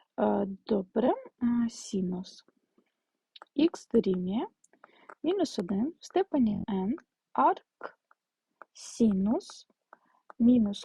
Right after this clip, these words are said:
корінь з двох на два плюс пі ен, ен є це. Е, пригадуємо арк, е, синуси. Просто функція непарна, мінус, да, з'являється. Е,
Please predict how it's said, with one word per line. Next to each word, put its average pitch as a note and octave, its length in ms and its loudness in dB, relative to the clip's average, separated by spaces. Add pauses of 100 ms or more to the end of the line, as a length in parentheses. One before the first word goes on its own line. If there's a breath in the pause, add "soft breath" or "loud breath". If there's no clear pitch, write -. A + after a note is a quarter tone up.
корінь G#3 360 2
з - 80 -12
двох G3 440 -4
на G#3+ 160 0
два F#3 460 -2 (280)
плюс A#3 480 0 (180)
пі A3+ 280 -2 (220)
ен, B3 240 0 (540)
ен B3 220 -2 (340)
є G3 180 -2 (320)
це. - 180 -10 (1080 soft breath)
Е, G#3+ 260 0
пригадуємо G3+ 680 4 (120)
арк, G#3+ 400 2 (160)
е, G#3 160 -2
синуси. G3+ 720 -2 (640 soft breath)
Просто B3+ 400 6
функція A3+ 480 -2
непарна, F4 640 0 (120)
мінус, F#3 420 -2
да, B3 180 -2
з'являється. F#3 680 -8 (1600 soft breath)
Е, G#3 480 2